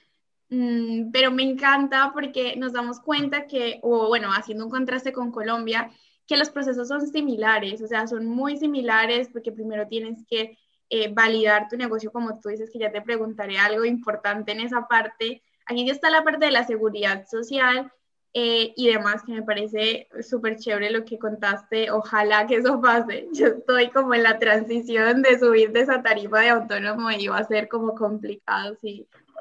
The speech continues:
tienes razón, o sea, no, no es equitativo hoy en día. Pero me gusta mucho la comparación que haces entre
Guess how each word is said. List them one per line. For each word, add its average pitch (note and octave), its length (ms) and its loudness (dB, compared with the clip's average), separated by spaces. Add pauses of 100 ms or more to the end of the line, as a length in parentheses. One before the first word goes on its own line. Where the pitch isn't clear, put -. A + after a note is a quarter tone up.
tienes A3 240 2
razón, G#3 500 -2
o G#3+ 40 -16
sea, G3 200 -2
no, G3 200 -8
no G#3+ 200 -2
es G#3+ 140 0
equitativo G3+ 680 -6
hoy G#3 180 0
en G#3 120 -8
día. G#3 320 0 (840)
Pero B3 340 0
me C4 140 0
gusta C4 240 0
mucho D#4 240 0
la D#4 140 4
comparación A3+ 500 -2
que A#3 100 0
haces C#4 200 2
entre A#3 440 2